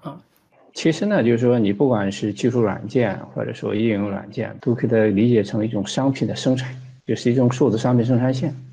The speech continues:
Speaker 2: 这个数字商品生产线呢，跟传统的这种物理商品生产线有类似之处，当然也有不同的地方。比如说在工业经济时代，我们要更多的生产物质商品，我们就是有一个生产线的概念，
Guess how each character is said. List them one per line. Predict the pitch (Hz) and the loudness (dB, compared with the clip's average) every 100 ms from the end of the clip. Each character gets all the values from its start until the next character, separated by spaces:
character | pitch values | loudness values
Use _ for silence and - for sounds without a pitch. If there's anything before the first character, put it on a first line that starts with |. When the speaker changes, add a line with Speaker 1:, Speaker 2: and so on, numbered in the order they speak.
| - | -10
Speaker 2:
这 | - | 0
个 | 165 | 0
数 | 160 151 | 4 2
字 | |
商 | 156 151 | 4 4
品 | 139 | 6
生 | 143 | 4
产 | 135 | 4
线 | 135 120 | 2 0
呢， | |
跟 | 104 131 131 | 0 0 0
传 | - 107 | 0 -2
统 | 135 127 98 | 0 0 0
的 | 107 | 0
这 | |
种 | 113 107 107 | 0 -2 0
物 | 170 170 | 2 2
理 | 110 92 | 2 0
商 | 123 107 | -2 -2
品 | 107 | -2
生 | - 107 | -4 -8
产 | 107 | -8
线 | 113 110 107 - - - | -8 -8 -10 -16 -14 0
有 | 117 | 4
类 | 139 147 | 6 4
似 | 131 | 4
之 | 117 131 | 0 0
处， | 127 147 - | -4 -8 -8
当 | - 123 | -4 0
然 | 117 | 2
也 | 101 | 2
有 | |
不 | 104 101 | 2 -2
同 | - 104 | -4 -6
的 | 101 | -2
地 | 101 | -4
方。 | - - _ _ _ _ _ - | -6 -18 _ _ _ _ _ -10
比 | 107 | -4
如 | |
说 | 120 | -2
在 | 117 120 | 0 0
工 | 131 135 | 2 4
业 | 131 | 4
经 | 117 | 4
济 | 110 | 0
时 | 107 101 | 0 0
代， | 104 - | 0 -2
我 | 110 101 | -2 -2
们 | 104 | -2
要 | 107 98 98 - | 0 -2 -4 -6
更 | - 104 | -2 0
多 | 101 113 | 2 0
的 | - | 0
生 | 123 | -4
产 | 113 123 | -2 0
物 | 151 | 2
质 | 104 | 0
商 | - 104 98 | 0 -4 -6
品， | - - | -8 -6
我 | 107 | -6
们 | 117 104 101 101 | -4 -4 -4 -6
就 | - | -8
是 | - | -6
有 | 98 95 | -4 -4
一 | |
个 | 92 | -6
生 | - 117 | -4 -4
产 | 107 107 | -2 -2
线 | - 127 | 0 0
的 | |
概 | 98 113 95 | 0 -2 0
念， | 101 98 | -2 -4